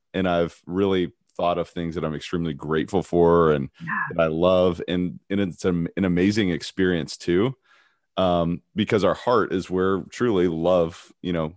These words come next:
Speaker 1: comes from. And you think about
Speaker 2: Definitely.
Speaker 1: the, the vibrations of the emotions of joy and love are the highest vibrations that you can
Speaker 2: Right.
Speaker 1: have. And it may seem really corny and woo-woo to some of the listeners here, but
Speaker 2: <laughs>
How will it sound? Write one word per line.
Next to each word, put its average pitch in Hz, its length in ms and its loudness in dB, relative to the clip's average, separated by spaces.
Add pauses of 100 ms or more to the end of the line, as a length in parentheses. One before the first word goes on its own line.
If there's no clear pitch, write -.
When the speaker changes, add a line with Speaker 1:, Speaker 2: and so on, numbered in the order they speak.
(100)
Speaker 1:
comes 117 200 -4
from. 80 440 -4
And 101 80 0
you 98 80 0
think 101 160 -2
about 90 240 2
Speaker 2:
Definitely. 87 180 -10 (260)
Speaker 1:
the, 95 480 0 (120)
the 92 300 -2 (120)
vibrations 92 840 0
of 85 160 0
the 87 100 -2
emotions 82 540 -2
of 76 240 -6
joy 90 640 0 (100)
and 82 180 -2
love 85 320 0
are 87 80 2
the 78 80 0
highest 82 400 -2
vibrations 80 640 -4
that 78 200 -2
you 85 160 -4
can 170 140 2
Speaker 2:
Right. 156 200 2
Speaker 1:
have. 95 360 -4 (440)
And 117 80 4
it 117 40 4
may 117 180 8
seem 117 340 4
really 107 340 6
corny 107 380 2
and 87 160 0
woo-woo 104 300 6
to 92 180 -2
some 104 160 -2
of 101 80 0
the 87 80 2
listeners 104 460 -2
here, 120 160 -2
but 98 200 0
Speaker 2:
<laughs> - 400 0